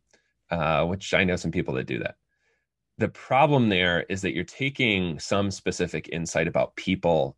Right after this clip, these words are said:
and how they acquire wisdom, and then you're mapping it onto all of reality.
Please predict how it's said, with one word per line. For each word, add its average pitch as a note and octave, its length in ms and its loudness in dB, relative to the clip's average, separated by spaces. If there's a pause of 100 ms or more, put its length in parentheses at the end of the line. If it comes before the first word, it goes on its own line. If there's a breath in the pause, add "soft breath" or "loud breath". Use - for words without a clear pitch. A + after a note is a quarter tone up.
and D#2+ 160 -4
how F2+ 200 0
they D#2+ 120 0
acquire C#2 360 -4
wisdom, C#2 440 -8 (760 soft breath)
and F#2+ 200 4
then G2 160 4
you're F2+ 120 4
mapping F#2+ 580 4
it C#2 240 -2 (460 soft breath)
onto F#2 240 -2
all F2+ 220 4
of E2 120 -2
reality. C#2+ 580 0